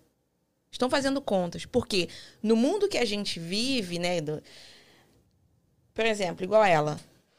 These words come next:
ela teve que deixar a menina lá pra vir pra cá pra lutar por ela e pela filha, pelo futuro delas. E, tipo assim,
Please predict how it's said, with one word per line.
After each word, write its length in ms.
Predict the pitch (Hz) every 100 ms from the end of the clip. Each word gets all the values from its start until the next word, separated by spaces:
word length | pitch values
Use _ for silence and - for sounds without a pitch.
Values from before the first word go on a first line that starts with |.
| - _ _ -
ela 220 | 190 202
teve 260 | 240 233 226
que 120 | -
deixar 340 | 220 226 - 202
a 40 |
menina 380 | 208 196 196 214
lá 220 | 214 247
pra 120 | 262
vir 160 | 220 226
pra 140 | 233
cá 220 | 220 214 240
pra 140 | 269
lutar 380 | 262 294 285 269
por 140 | 285
ela 220 | 277 240 269
e 40 |
pela 240 | 277 277 294
filha, 380 | - 262 240
pelo 220 | - 214 214
futuro 420 | - 233 240 262
delas. 540 | 247 214 196 180 - - - _ _ _ _ _ _ _ _ _ _ _ _ _
E, 100 | 294
tipo 220 | 294 370
assim, 560 | 359 - 330 277 208